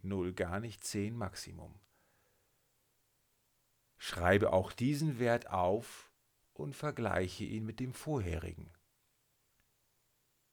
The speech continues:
Sei nicht erstaunt, wenn er diesmal wesentlich kleiner ausgefallen ist. Wenn er noch nicht ganz bei null ist,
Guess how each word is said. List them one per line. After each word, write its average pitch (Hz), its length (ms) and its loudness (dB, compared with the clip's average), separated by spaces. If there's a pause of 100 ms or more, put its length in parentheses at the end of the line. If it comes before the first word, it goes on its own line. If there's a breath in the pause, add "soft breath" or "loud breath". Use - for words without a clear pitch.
(160)
Sei 110 240 6
nicht 156 260 2
erstaunt, 127 800 8
wenn 117 140 4
er 120 100 4
diesmal 120 580 0
wesentlich 113 600 -2
kleiner 139 400 -2
ausgefallen 78 640 -6
ist. - 340 -14 (720 soft breath)
Wenn 104 340 6
er 135 140 4
noch 139 300 2
nicht 202 560 -2 (280)
ganz 117 440 4
bei 120 260 6
null 117 380 8
ist, - 420 -6